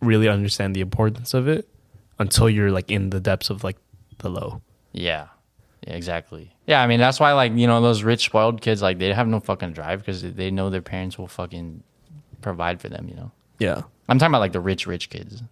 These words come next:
Speaker 2: you know?
Speaker 1: Yeah, yeah.
Speaker 2: Like, the point one percent. I've interacted with people like that from Chapman, and, yeah, they don't fucking give a shit. <laughs> Like, dude, they're just out there. But the ones that are grinding are the ones that, like, really struggled growing up,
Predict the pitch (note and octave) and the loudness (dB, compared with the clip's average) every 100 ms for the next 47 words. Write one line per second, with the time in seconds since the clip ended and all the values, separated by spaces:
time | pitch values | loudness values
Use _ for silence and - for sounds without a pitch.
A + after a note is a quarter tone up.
0 | - - A2+ G#2+ F2 G1+ - B2+ C3+ _ | -16 -14 -8 -4 -4 -4 -10 -10 -12 _
1 | _ _ _ _ - G#2+ - - _ G#2 | _ _ _ _ -12 -12 -14 -20 _ -16
2 | G2 - - E2 C2 - - A#1+ - - | -16 -10 -8 -8 -12 -16 -16 -16 -16 -16
3 | - B2 C3+ - C3 C3 D3 B2+ B2 C3+ | -16 -18 -10 0 0 4 4 4 4 0
4 | C3 A#2+ C#3 C3 B2+ B2+ B2 B2 - G#2 | 0 -2 -2 2 2 2 2 0 0 -2
5 | G#2+ A2 A#2 G#2 C#2 E2 C#2 C2 C#2+ - | 2 2 0 -2 -6 -6 -8 -8 -10 -10
6 | - - - - - - - - - - | -16 -18 -16 -16 -16 -16 -16 -16 -16 -16
7 | G2 G2 F3+ G3 G3+ F#3 A3 E3 B2+ G#2+ | -14 -2 4 6 8 8 8 8 4 4
8 | G#2+ F#2 G#2 F#2+ F#2+ - _ _ _ _ | -2 -2 -2 -2 -6 -12 _ _ _ _
9 | G2 G2 F2 F2 _ _ _ B2 A#2+ B2+ | -4 -4 -4 -8 _ _ _ 2 6 6
10 | B2+ B2+ A#2 G2 G#2 A#2+ B2+ A#2 G#2 A2 | 6 4 4 4 4 6 6 6 4 4
11 | G#2+ A2+ G2+ G2 F2+ _ - A#2 A#2 A2+ | 4 2 4 0 0 _ -4 2 4 4
12 | G#2+ - A2+ G#2+ G2+ G2 G2 F#2+ F#2+ F#2 | 2 2 2 2 0 0 0 0 0 0
13 | F2+ | -2